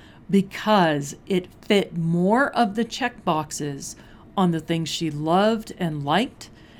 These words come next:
and what she was willing to do, and not as much on what she was not willing to do. Always remember, whenever you're talking to a company, you are interviewing them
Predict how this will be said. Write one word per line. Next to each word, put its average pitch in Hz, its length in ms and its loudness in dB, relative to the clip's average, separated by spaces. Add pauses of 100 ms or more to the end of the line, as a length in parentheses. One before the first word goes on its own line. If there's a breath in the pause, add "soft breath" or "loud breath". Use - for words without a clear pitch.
and 180 160 2
what 170 160 0
she - 80 -4
was 156 240 -4
willing 175 380 0
to 240 120 -10
do, 254 380 -4 (380 loud breath)
and 175 260 4
not 170 240 0
as 185 180 -4
much 196 260 -2
on 175 160 -2
what 175 140 0
she - 100 -8
was 226 260 -6
not 165 280 0
willing 151 300 -8
to - 160 -10
do. - 340 -12 (1400 loud breath)
Always 262 460 6
remember, 160 460 0
whenever 156 340 -4
you're 151 160 -2
talking 190 460 -2
to 190 180 -2
a 180 60 0
company, 202 580 -4 (420 loud breath)
you 285 300 4
are 170 420 0
interviewing 180 960 0
them 208 500 -2